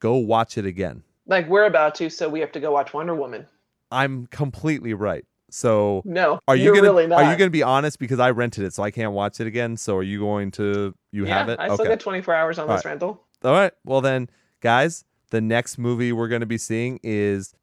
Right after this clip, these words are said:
Speaker 2: Baywatch.
Speaker 1: probably Baywatch, and then She's the Man. So be prepared for that.
Speaker 2: And I'll be taking lots of Instagram photos while we are at the Wonder Woman.
Speaker 1: The Wonder Woman.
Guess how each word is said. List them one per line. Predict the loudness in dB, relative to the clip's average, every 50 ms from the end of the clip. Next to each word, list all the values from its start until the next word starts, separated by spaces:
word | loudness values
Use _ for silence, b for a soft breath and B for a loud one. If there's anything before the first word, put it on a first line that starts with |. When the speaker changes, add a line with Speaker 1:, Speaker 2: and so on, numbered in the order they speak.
| _ -6
Speaker 2:
Baywatch. | -2 0
Speaker 1:
probably | 2 4 4 4 4 2 0 0 0 -2 0
Baywatch, | 0 0 2 2 2 2 2 0 -2 -4 -6
and | -6 -4 -2
then | 0 0 0 -2 -2 -4 -6 -8 -10 _ _
She's | _ -10 -6 -6 -6 -4 -4
the | -4
Man. | -4 -2 -4 -4 -4 -6 -10 -14 _ _ _
So | -14 -6 -4 -2 -2 -2 -2 -2
be | -4 -6 -8
prepared | -8 -8 -6 -4 -4 -4 -4 -6
for | -6 -8
that. | -6 -8 -8 -12 _ _ _ _ _ _ _
Speaker 2:
And | -2 0
I'll | 0 0
be | 0
taking | -2 -2 -4 -4 -2 0
lots | 0 0 0 0 -2
of | -4 -4
Instagram | -4 -6 -8 -8 -4 -4 -4 -4 -2 -2
photos | -4 -2 0 0 0 0 -2 -4 -6
while | -6 -4
we | -4 -4
are | -4 -2 -2
at | -2 0 -2 -2 -4 -6 -8
the | -8 -6
Wonder | -4 -2 -2 -2 -2 -2 -2
Woman. | -2 -4 -4 -6 -8 -8 -10 -12 -16 _ _
Speaker 1:
The | 0 2 2 4
Wonder | 4 2 0 0 0 0
Woman. | 0 0 -2 -4 -4